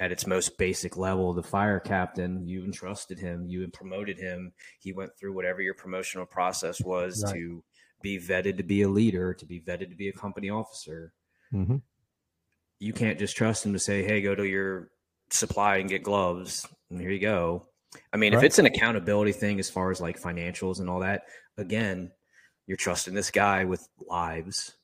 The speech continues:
Speaker 1: I don't, I don't know what your staffing is, but for ease of conversation,
Speaker 2: Yeah.
Speaker 1: he's in charge of four lives for twenty-four hours and
Speaker 2: Right.
Speaker 1: a million dollar fire truck, but you can't
Speaker 2: Yeah.
Speaker 1: give this guy a hundred dollar pair of gloves.
Speaker 2: Right.
Speaker 1: You have to go through all this. And what I've, what I've learned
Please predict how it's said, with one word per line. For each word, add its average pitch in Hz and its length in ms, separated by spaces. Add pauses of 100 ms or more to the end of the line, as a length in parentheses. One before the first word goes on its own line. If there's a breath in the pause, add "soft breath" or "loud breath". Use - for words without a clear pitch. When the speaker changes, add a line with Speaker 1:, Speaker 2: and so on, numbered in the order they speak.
(320)
Speaker 1:
I 92 80
don't, 87 200
I 98 100
don't 95 100
know 95 80
what 80 160
your - 80
staffing 90 420
is, 87 120
but - 180
for 85 180
ease 95 140
of 95 80
conversation, 90 640
Speaker 2:
Yeah. - 120
Speaker 1:
he's 90 120
in 90 60
charge 92 280
of 92 60
four 95 240
lives 90 380
for 92 100
twenty-four 90 480
hours 90 340
and 87 160 (140 loud breath)
Speaker 2:
Right. 113 220
Speaker 1:
a 98 40
million 101 220
dollar 104 160
fire 123 280
truck, 92 300 (480)
but - 160
you - 60
can't 107 160
Speaker 2:
Yeah. 104 60
Speaker 1:
give 95 100
this 95 140
guy 98 160
a - 20
hundred 98 160
dollar 92 160
pair 95 200
of 87 40
gloves. 92 540 (280)
Speaker 2:
Right. 95 280
Speaker 1:
You 95 140
have 95 100
to 98 100
go 92 160
through 98 260
all 98 120
this. 101 260
And 85 220 (320 loud breath)
what 104 120
I've, 98 260
what 104 220
I've 98 200
learned 101 500